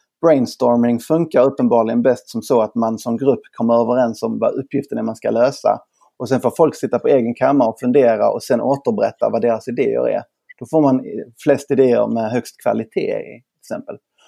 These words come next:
Så i boken har jag försökt rada upp ett antal sådana saker som egentligen beskriver att vi, vi lätt demoniserar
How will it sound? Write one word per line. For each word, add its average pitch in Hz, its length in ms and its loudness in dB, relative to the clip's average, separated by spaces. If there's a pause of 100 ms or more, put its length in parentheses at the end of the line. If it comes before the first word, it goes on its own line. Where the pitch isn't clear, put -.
(100)
Så 143 100 0
i 139 60 6
boken 151 300 2
har 143 40 0
jag 156 80 0
försökt 170 180 0
rada 135 280 4
upp 143 140 0
ett 120 120 -4
antal 120 280 -2
sådana 120 260 -2
saker 131 340 0
som 127 160 -4
egentligen 123 300 -4
beskriver 117 680 0 (360)
att 127 180 -8
vi, 127 240 4 (300)
vi 135 100 4
lätt 147 320 0
demoniserar 120 1000 2